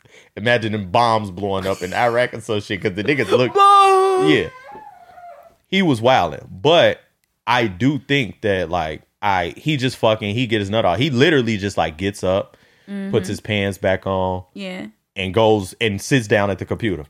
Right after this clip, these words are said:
Speaker 2: Facts.
Speaker 1: That was, that was a little too realistic.
Speaker 2: Yeah.
Speaker 1: I'm like, I, like that, like, what the fuck?
Speaker 2: Right.
Speaker 1: Like, so, yeah, so the sex for the situation to be
Speaker 2: Mm-hmm.
Speaker 1: wild, the sex was borderline trash up in this.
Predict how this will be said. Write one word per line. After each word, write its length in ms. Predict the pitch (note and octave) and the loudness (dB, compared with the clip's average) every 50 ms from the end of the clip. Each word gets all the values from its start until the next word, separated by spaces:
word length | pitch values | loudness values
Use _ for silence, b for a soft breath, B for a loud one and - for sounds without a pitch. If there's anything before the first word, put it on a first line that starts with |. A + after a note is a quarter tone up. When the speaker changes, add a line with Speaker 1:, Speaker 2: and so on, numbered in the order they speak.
| _ _ _ | _ _ _
Speaker 2:
Facts. 420 | - F#3 F#3 F3 - - - _ _ _ _ _ _ _ _ | -2 -2 0 0 -2 -6 -14 _ _ _ _ _ _ _ _
Speaker 1:
That 220 | - D3 G#3+ B3+ A#3 | -2 2 2 4 6
was, 320 | F3+ D#3 C3 - - - _ _ - | 4 4 2 0 -8 -16 _ _ 2
that 140 | E3+ G3+ G#3 | 4 4 4
was 100 | F#3 D#3 | 4 4
a 60 | E3 | 4
little 240 | E3+ D#3+ C#3 B2+ A#2 | 4 4 4 2 0
too 260 | - - G3 E3+ B2 | -2 -2 -2 -2 0
realistic. 600 | G2 F2+ D#2+ D2 D2+ D2+ D#2 - - - - _ _ _ | 0 -2 -4 -4 -6 -8 -10 -10 -14 -20 -20 _ _ _
Speaker 2:
Yeah. 320 | F#3 F#3 F3 F3+ G3 B3+ A3 | -8 -4 0 2 2 2 4
Speaker 1:
I'm 60 | D#3 | 2
like, 240 | B2 G#2 F2 D#2 - _ _ _ _ _ _ _ _ _ _ _ _ | 2 0 0 -4 -8 _ _ _ _ _ _ _ _ _ _ _ _
I, 100 | F#4 E4+ F#4 | -2 -2 0
like 180 | G4+ G4 F#4+ | -2 -4 -2
that, 140 | - A#4 - | -4 -4 0
like, 280 | F4 C4+ G#3+ F#3 - _ - | 0 2 2 0 -2 _ -2
what 140 | A#4+ A#4 | -2 -2
the 60 | - C4 | -2 -6
fuck? 320 | - G#4 G4+ F#4+ G#4+ - _ - | -6 -4 -4 -4 -6 -10 _ -10
Speaker 2:
Right. 460 | C3+ D3 C#3+ C#3+ C3 B2 A2+ - - _ - | -6 -4 -2 -2 -2 -2 -4 -6 -8 _ 0
Speaker 1:
Like, 340 | G3+ F#3+ F3+ E3+ C#3 - D#3 | 2 4 4 4 2 -4 -4
so, 320 | - D#3 B2+ A#2+ A2 G#2 b b b b b b b b b | 0 0 2 2 0 -2 b b b b b b b b b
yeah, 260 | A#2 A#2+ A2+ G2 F2+ | 0 2 2 2 2
so 280 | F2 - B2 A2+ A2 G#2 | 0 0 0 0 0 0
the 160 | F2+ F#2+ - | -2 -4 -4
sex 520 | - - G#3+ B3 F#4+ - - - - _ _ _ _ _ _ | 0 2 2 2 2 -2 -6 -16 -18 _ _ _ _ _ _
for 340 | _ - - D#3+ D#3+ D3 C3 | _ -10 -4 2 2 2 2
the 380 | A2+ F#2+ A#2 A2+ G#2+ G2 F#2 D#2 _ _ _ _ _ _ _ _ _ _ _ _ _ _ _ _ _ _ _ | 2 -2 -4 -4 -4 -6 -8 -10 _ _ _ _ _ _ _ _ _ _ _ _ _ _ _ _ _ _ _
situation 1200 | - - - - - A3 B3 A#3+ - - F#3+ C#3+ G#2 G#2+ C3 F3 A#3 - - B3+ B3 A#3+ C#4+ C#4 _ _ G#3 | -18 -14 -14 -4 0 0 0 0 2 2 2 4 4 4 4 4 4 0 -2 -4 -4 -4 -6 -8 _ _ -4
to 140 | G#3 A3+ A#3 | 0 0 0
be 140 | G3+ A#3+ A#3+ | 2 0 0
Speaker 2:
Mm-hmm. 80 | A3+ A3+ | 2 2
Speaker 1:
wild, 400 | A#3 B3+ C#4+ C4+ C4 A3 - - _ _ _ _ _ _ _ _ _ | 2 2 2 0 -4 -6 -6 -10 _ _ _ _ _ _ _ _ _
the 80 | - E4+ | -6 -2
sex 320 | - G#4 A4+ A#4+ - - | 0 0 0 -2 -2 -2
was 100 | D#4+ B3+ | -2 -2
borderline 600 | G3+ F#3 A#3 B3 B3+ B3 D4 D4 D#4 D4 C#4+ A#3+ | -2 0 2 2 2 2 0 -4 -4 -4 -4 -4
trash 380 | - - F4 F#4 F4+ D#4+ - - | -4 -6 -2 -2 -2 -2 -2 -4
up 140 | A2+ F2+ - | -8 -8 -6
in 120 | E2 D2+ | -8 -8
this. 260 | - C#2 - - - | -8 -12 -12 -14 -18